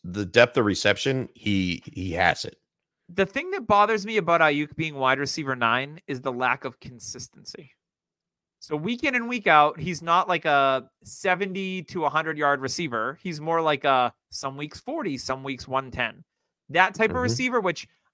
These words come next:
Speaker 2: I love to have as a wide receiver two on my team.
Speaker 1: Correct.
Speaker 2: But having him as a wide receiver one is a little, is a little pricey for me.
Speaker 1: Yeah, there's some other guys on this list actually below that I would, uh, probably rather have than,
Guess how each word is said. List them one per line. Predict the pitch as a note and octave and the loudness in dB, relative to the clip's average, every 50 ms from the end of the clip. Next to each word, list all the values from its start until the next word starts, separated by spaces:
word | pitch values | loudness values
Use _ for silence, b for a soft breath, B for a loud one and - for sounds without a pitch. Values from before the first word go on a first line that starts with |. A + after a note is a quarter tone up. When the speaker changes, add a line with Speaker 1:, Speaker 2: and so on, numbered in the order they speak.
| - | 4
Speaker 2:
I | - F#3 A3 B3 | 6 6 6 6
love | B3 B3+ C4+ B3+ B3 | 6 2 0 0 2
to | - A3+ | 0 0
have | F#3 G3 G3+ G#3 G3+ | 2 4 4 4 2
as | F#3+ F#3 | 0 -2
a | E3 | 2
wide | D3 D3+ D3+ D#3+ D#3 | 6 8 6 6 6
receiver | E3 D3+ - - F3+ D3 C#3 C3+ | 2 -4 -4 -4 -4 -4 -4 -4
two | - - - C#3+ C#3+ D3+ | -4 -2 -2 0 2 2
on | E3 F3 | 2 2
my | F#3 G3+ G#3 | 2 0 0
team. | G3+ - A3+ A#3 A#3+ C4+ C#4 _ _ _ _ _ _ _ - | -2 -4 -8 -8 -8 -10 -14 _ _ _ _ _ _ _ 0
Speaker 1:
Correct. | - A#2 - C3+ - - | 2 4 4 4 2 0
Speaker 2:
But | - E3+ | -2 -2
having | F3 A3 A3+ A3 | -2 -4 -6 -8
him | G#3+ F#3+ F3+ F#3+ | -8 -6 0 2
as | F3+ E3+ D#3+ | 2 2 2
a | D#3+ | 0
wide | D3+ C#3 C#3 D3 D#3 D#3 | 0 4 4 4 4 4
receiver | E3 D#3+ - - F#3+ D#3+ D#3+ C#3+ C3 | 2 -4 -4 -4 -6 -4 -4 -4 -4
one | B2 B2+ B2 B2+ C#3 D#3 G3 B3 A#3+ _ _ _ _ _ _ _ - | -4 -2 0 0 0 0 -2 -10 -18 _ _ _ _ _ _ _ -10
is | - C#3+ | -8 -6
a | C#3+ C3+ | -6 -6
little, | C3+ C#3+ D3 C#3+ C#3+ C3+ D3 - - | -6 -4 -2 -2 -2 -4 -4 -6 -2
is | F#3 F3 F3+ | -2 0 0
a | G#3 | 2
little | G#3 A3 G#3 F#3 | 2 2 2 2
pricey | - - C3+ G#2+ - - - | 0 -2 -4 -4 -4 -8 -14
for | - - | -16 -20
me. | - - A2+ _ _ _ _ _ _ _ _ _ _ _ _ _ _ _ - | -20 -20 -20 _ _ _ _ _ _ _ _ _ _ _ _ _ _ _ -4
Speaker 1:
Yeah, | - G#2+ G#2+ F2+ | 0 2 2 4
there's | G#2 B2 B2 - | 4 4 2 2
some | - - A#2+ | 0 2 2
other | A2 G2+ G2 | 2 2 4
guys | - F#2+ F2 F2 E2 E2+ | 4 4 4 4 2 0
on | E2+ E2 | -2 -4
this | D#2+ D#2+ - - - | -4 -6 -8 -8 -8
list | - F#2+ E2 D2 - - - - - | -6 -4 -4 -4 -6 -8 -10 -4 -2
actually | E2 E2 D#2+ - - E2 D2 | 0 0 0 -2 -4 -6 -6
below | C#2 - D#2+ D#2+ D#2+ D#2+ D#2+ D#2+ D#2 D2+ | -6 -4 -4 -2 -2 0 0 0 -2 -2
that | D#2 D#2 D#2 | -2 -2 0
I | D2+ D2+ | 0 0
would, | D#2 D#2 D#2 | 0 0 -2
uh, | D2+ - - _ - | -2 -2 -6 _ -2
probably | - G2+ E2+ D#2+ D#2+ D#2+ E2 F2 D#2+ | 2 2 2 2 0 -4 -6 -6 -6
rather | E2 E2 D#2 D#2 - - | -4 -4 -4 -4 -4 -8
have | - D#2+ D#2+ D#2 D#2 D#2 - | -6 -6 -4 -4 -6 -8 -10
than, | - - - - - | -12 -14 -12 -14 -16